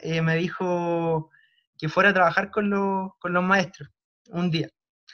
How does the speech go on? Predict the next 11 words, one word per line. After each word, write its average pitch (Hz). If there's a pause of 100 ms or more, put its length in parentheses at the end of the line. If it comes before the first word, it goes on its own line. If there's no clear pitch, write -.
(140)
Entonces 156
aquí 170
en 185
la 185
imagen, 196
eh, 151
en 151
la 151
esquina 175
inferior 160
izquierda 208